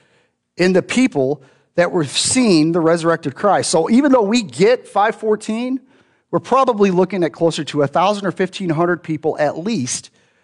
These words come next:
who literally laid their eyes on the resurrected Jesus Christ, the vast majority of whom would be fed to the lions. Peter crucified upside down, beheaded, torn apart in Roman Colosseums,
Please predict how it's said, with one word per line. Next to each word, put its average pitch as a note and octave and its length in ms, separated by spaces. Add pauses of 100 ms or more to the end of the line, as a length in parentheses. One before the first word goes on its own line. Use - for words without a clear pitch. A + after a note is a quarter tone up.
(140)
who E3 140
literally G3+ 680
laid F3 380
their F3+ 200
eyes C#3+ 540 (380)
on D#3 140
the D#3 80
resurrected D3+ 680
Jesus C3+ 320
Christ, - 480 (800)
the E3+ 100
vast F3+ 500
majority G#3 560
of B2+ 140
whom B2 400 (800)
would D3 140
be F3+ 80
fed F3 260
to D3 60
the C#3 80
lions. A2+ 540 (720)
Peter G3 280
crucified D#3 640
upside D3 400
down, A2+ 260 (260)
beheaded, F3+ 600 (220)
torn B3+ 220
apart A3+ 360
in D#3+ 80
Roman F#3 280
Colosseums, C#3 840